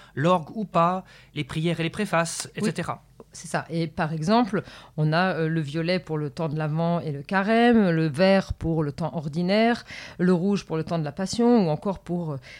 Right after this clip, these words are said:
Speaker 2: fêter les, les, les, les solennités de martyrs, par exemple, c'est le rouge aussi. Concernant la musique, l'orgue, par exemple, aussi, euh, peut être juste en accompagnement, en temps de Carême, voire carrément silencieux, le Vendredi Saint, par exemple.
Speaker 1: Ah oui, tout à fait, Maud. C'est pourquoi il en va de même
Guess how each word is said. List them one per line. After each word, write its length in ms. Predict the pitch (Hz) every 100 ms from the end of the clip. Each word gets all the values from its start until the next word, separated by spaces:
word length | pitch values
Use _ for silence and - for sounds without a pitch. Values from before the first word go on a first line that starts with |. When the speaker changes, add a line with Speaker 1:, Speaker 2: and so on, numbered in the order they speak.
| - -
Speaker 2:
fêter 400 | - 185 170 247
les, 200 | 196 156 -
les, 160 | 160
les, 240 | 143 143 151
les 80 |
solennités 480 | 156 180 156 151 196
de 60 | 170
martyrs, 500 | 147 - - 247 254
par 80 | 151
exemple, 200 | 185 185
c'est 100 | 143
le 60 |
rouge 240 | 147 180 160
aussi. 300 | 160 156 - _ -
Concernant 340 | 226 220 190
la 120 | 180
musique, 360 | 170 190 381 -
l'orgue, 540 | 202 175 202 302 220
par 180 | 170 165
exemple, 400 | 160 165 247 254
aussi, 380 | 170 - 269 294 - - _ _ - 139
euh, 60 | -
peut 80 | 185
être 240 | 180 -
juste 400 | 180 214 294 254
en 80 | 208
accompagnement, 800 | 180 185 180 170 165 170 233 311 - - - _
en 100 | 180
temps 160 | 185 185
de 60 |
Carême, 400 | - 165 208 262
voire 560 | 202 240 294 294 - - _ _ -
carrément 380 | - 247 220 226
silencieux, 720 | - 196 170 165 - 240 269 - - - -
le 100 | 185
Vendredi 420 | 190 165 165 160
Saint, 200 | 202 202
par 160 | 175
exemple. 360 | 151 139 127 - - - - - -
Speaker 1:
Ah 80 |
oui, 100 | 175
tout 100 | - -
à 80 |
fait, 160 | 202 233
Maud. 180 | 175 139
C'est 100 | 160
pourquoi 320 | 139 - 220
il 80 | 185
en 60 | 151
va 120 | 165
de 140 | 151
même 280 | 151 226 285